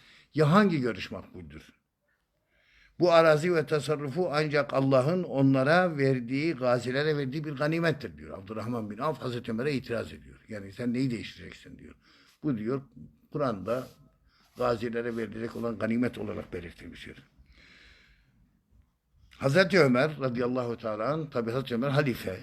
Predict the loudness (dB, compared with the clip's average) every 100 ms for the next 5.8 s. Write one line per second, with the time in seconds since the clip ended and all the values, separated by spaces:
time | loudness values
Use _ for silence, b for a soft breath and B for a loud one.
0 | -10 -6 -4 -6 -8 -14 -12 -4 -2 -2
1 | -4 -10 -10 -10 -12 -14 -16 -20 -2 2
2 | 2 0 -6 -10 -12 -12 -12 -12 -14 -18
3 | -16 -12 -12 -12 -14 -18 -4 -4 -4 -10
4 | -10 -10 -12 -12 -14 -14 -12 -10 -10 -12
5 | -14 -18 -16 -14 -16 -18 -16 -16